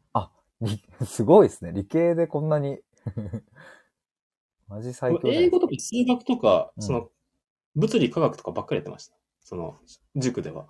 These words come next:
Speaker 1: じゃあ本来の得意領域はそっちってことなんですか？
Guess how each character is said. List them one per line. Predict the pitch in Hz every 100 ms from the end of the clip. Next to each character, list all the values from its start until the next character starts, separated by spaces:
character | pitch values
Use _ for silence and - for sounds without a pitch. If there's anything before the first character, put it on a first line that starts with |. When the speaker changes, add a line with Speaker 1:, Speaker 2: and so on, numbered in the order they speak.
| _
Speaker 1:
じ | -
ゃ | 123
あ |
本 | - 247 190
来 | 131 113
の |
得 | 107 120 - 180
意 | -
領 | 196
域 | 113 104
は |
そ | 90 95
っ |
ち | -
っ | 131
て | -
こ | 95
と | 95 90
な | 82
ん | 78
で | -
す |
か？ | -